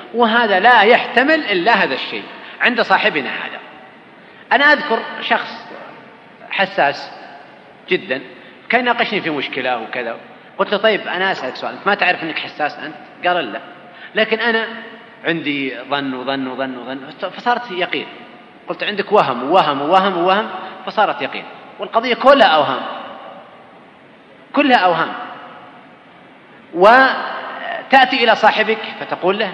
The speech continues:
"أنت تسيء الظن"، يقول لك: "لا، ما في أحد يعترف أنه يسيء الظن أبدًا"،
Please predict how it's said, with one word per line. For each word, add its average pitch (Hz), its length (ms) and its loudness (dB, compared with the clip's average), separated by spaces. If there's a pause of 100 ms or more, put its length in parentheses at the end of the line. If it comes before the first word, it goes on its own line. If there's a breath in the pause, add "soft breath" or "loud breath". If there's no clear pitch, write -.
(160)
"أنت 165 120 -10
تسيء 185 220 -10
الظن"، 139 220 -4
يقول 208 180 -4
لك: 208 120 -8
"لا، 240 200 -2
ما 262 160 4
في 262 160 0
أحد 202 180 -2
يعترف 180 320 -4 (400 loud breath)
أنه 175 80 -2
يسيء 175 240 -4
الظن 160 220 -2
أبدًا"، 202 340 2